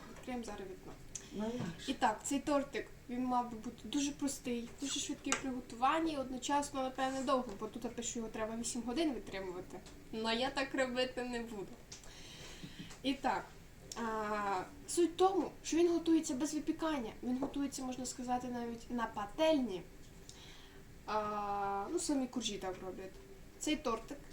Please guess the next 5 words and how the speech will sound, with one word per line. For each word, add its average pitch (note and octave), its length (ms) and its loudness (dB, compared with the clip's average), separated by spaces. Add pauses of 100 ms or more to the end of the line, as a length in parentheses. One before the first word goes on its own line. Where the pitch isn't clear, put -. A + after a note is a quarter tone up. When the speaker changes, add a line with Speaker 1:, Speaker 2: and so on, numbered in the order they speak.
(120)
Speaker 1:
він C#4+ 280 4
з B3+ 240 2
пісочної C4 840 -2 (120)
крихти. A#3+ 400 -2 (840)
Пісочної, A3+ 500 -8